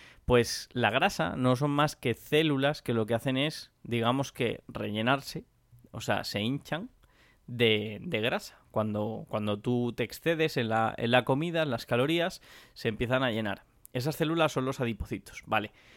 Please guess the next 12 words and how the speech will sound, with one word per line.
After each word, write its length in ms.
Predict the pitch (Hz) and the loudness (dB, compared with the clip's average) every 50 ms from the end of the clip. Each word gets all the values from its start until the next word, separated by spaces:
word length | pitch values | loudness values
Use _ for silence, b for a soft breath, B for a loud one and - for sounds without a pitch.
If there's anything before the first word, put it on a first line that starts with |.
| b b b b b b b b | b b b b b b b b
Si 260 | - - - 139 135 | -16 -8 -4 -2 -2
se 220 | 131 - 135 131 143 | 0 0 0 0 4
llenan, 400 | 180 226 240 208 175 185 196 185 | 4 4 4 4 2 0 0 0
como 240 | - 143 139 135 | 0 2 2 2
estoy 220 | 127 - - 156 143 | 0 0 0 0 2
contando 440 | 143 147 135 127 139 135 131 127 123 | 2 0 0 2 0 0 2 4 4
ahora, 300 | 131 135 123 117 135 143 - _ _ _ - | 4 4 2 -2 -6 -10 -16 _ _ _ -12
se 200 | - - 127 120 | -6 -4 -2 0
llama 360 | 127 139 156 165 180 175 - _ _ _ _ - - - | 0 0 0 0 -2 -2 -6 _ _ _ _ -14 -6 -4
hipertrofia 800 | 135 113 - 117 110 104 - 131 147 143 - - 180 185 190 - - | -2 0 0 0 -2 0 0 0 0 0 0 0 0 0 0 -2 -4
adipocitaria. 880 | - 208 208 220 - - 110 107 110 101 - 123 117 - - - - - - - - - - - - B B B B B B B B B B | -4 -4 -4 -4 -6 -6 -8 -6 -6 -2 0 0 -2 -2 -6 -16 -20 -20 -20 -20 -20 -20 -20 -20 -20 B B B B B B B B B B
Entonces, 680 | 117 120 117 101 147 143 127 - - - - - - | -4 -4 -2 0 0 0 0 -4 -10 -16 -16 -16 -18